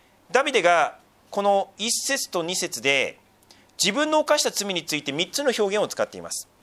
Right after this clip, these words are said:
一つは背き、一節の背きであります。背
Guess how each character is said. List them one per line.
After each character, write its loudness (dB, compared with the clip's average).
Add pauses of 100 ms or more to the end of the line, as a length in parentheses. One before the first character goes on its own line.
(1200)
一 -2
つ -4
は 4
背 0 (300)
き、 -4 (760)
一 -8
節 -6
の -6
背 -6
き -8
で -6
あ -8
り -20
ま -20
す。 -18 (760)
背 2